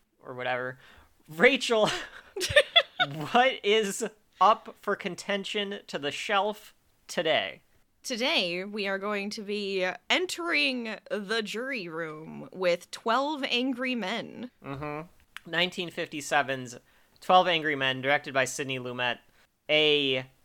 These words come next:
Speaker 1: who's who of character actors from the classic Hollywood nineteen fifties, sixties, seventies era, considered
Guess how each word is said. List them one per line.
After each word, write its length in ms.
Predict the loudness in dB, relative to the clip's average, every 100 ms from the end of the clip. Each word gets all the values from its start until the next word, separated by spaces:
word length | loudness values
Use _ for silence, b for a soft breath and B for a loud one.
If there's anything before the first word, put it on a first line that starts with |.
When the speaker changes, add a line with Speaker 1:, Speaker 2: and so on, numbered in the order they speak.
| _ -2
Speaker 1:
who's 420 | 2 2 0 -2
who 460 | -2 0 2 2
of 200 | 0 -2
character 500 | 2 6 6 6 4
actors 600 | 4 4 2 -2 -2 -2 -8
from 320 | -4 -2 0 -2
the 80 |
classic 440 | -2 2 2 0 -2
Hollywood 640 | 4 6 6 2 0 0
nineteen 420 | 0 -2 -4 -8
fifties, 420 | -8 -8 -6 -6
sixties, 420 | -6 -8 -8 -6 0
seventies 480 | 0 0 -6 -6 -2 4
era, 480 | 8 10 8 6 0 _ _
considered 920 | -4 0 2 4 6 8 8 6 0